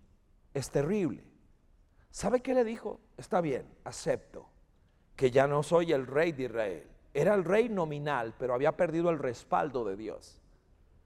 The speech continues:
Y optó por las apariencias. Le dijo: "Voy a ir a presentarme para que tengamos un culto glorioso delante del pueblo y que usted esté a la par mía". Optó por las apariencias.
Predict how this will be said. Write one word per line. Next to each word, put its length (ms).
Y 100
optó 340
por 140
las 200
apariencias. 880
Le 100
dijo: 380
"Voy 260
a 80
ir 220
a 180
presentarme 1120
para 200
que 120
tengamos 520
un 260
culto 600
glorioso 680
delante 320
del 100
pueblo 400
y 100
que 120
usted 180
esté 180
a 40
la 160
par 160
mía". 280
Optó 460
por 200
las 220
apariencias. 1500